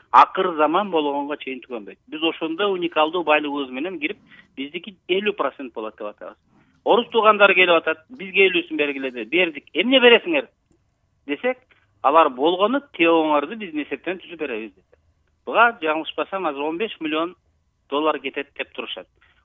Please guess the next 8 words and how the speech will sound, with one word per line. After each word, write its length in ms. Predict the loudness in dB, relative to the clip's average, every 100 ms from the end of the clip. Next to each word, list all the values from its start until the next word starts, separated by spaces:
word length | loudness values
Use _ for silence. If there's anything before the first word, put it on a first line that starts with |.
| _
Он 200 | -4 0
беш 220 | -2 0
миллион 340 | -2 2 0 2
доллар 340 | 0 2 2
менен 320 | 0 -4 -8 -8
уникалдуу 720 | -4 -2 -2 2 2 2 -4 -4
биздин 380 | -8 -8 -8
тиги 340 | -10 -6 -6